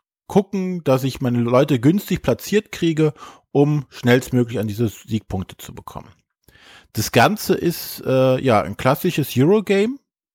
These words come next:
in einem Science-Fiction-Gewand. Und, äh, ja, das ist das auch, was mich überhaupt nicht dann anspricht, leider.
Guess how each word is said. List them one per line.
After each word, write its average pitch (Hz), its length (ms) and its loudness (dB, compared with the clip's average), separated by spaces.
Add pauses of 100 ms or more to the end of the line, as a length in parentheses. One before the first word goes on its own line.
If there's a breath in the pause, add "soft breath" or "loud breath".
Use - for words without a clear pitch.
(300)
in 123 140 2
einem 117 360 2
Science-Fiction-Gewand. 127 1300 -2 (1160 soft breath)
Und, 127 640 2
äh, 117 300 2 (1400)
ja, 120 340 4
das 120 160 2
ist 156 300 -2
das 139 240 2
auch, 135 260 2
was 127 260 0
mich 135 240 -2
überhaupt 117 380 0
nicht 131 220 -4
dann 107 100 0
anspricht, 98 540 -6
leider. 85 400 -4